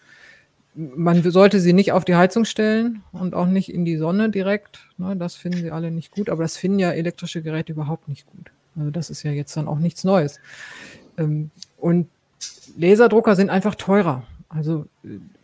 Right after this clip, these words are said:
man kriegt einen ordentlichen Tintendrucker schon für, weiß ich nicht, hundertfünfzig Euro mit Scanner,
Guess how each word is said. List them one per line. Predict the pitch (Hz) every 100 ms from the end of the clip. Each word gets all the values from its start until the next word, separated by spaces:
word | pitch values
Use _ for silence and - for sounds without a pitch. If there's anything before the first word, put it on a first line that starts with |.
| _ 143
man | 151 160 160
kriegt | 220 214 -
einen | 175
ordentlichen | 180 214 196 185 185
Tintendrucker | 233 240 202 202 202 196
schon | - 196 202
für, | - 196 196 196 190 180
weiß | 156 190
ich | 196 180
nicht, | 185 165
hundertfünfzig | 190 185 - 190 - -
Euro | 175 196 220 240 262 _ _ _
mit | 202 214
Scanner, | - - 220 220 226